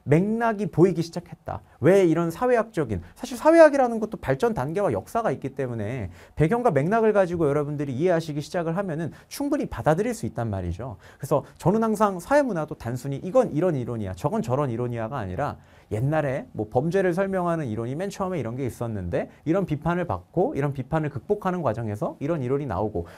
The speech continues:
이런 것들을 쭉쭉쭉쭉 설명해 드리니까 암기가 아니라 좀 이해되고 이게 이제 좀 보이기 시작하는,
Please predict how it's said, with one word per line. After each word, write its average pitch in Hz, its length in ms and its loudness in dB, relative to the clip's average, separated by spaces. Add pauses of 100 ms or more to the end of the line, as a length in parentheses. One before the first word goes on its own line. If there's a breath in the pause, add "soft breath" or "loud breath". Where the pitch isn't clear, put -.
이런 240 180 4
것들을 226 340 0
쭉쭉쭉쭉 233 540 -8
설명해 233 380 -2
드리니까 113 560 0 (320 loud breath)
암기가 170 440 0
아니라 110 360 -2
좀 277 220 -6 (160 soft breath)
이해되고 175 720 0 (140)
이게 127 200 -2
이제 139 160 -4
좀 127 180 -6
보이기 170 360 2
시작하는, 143 540 -6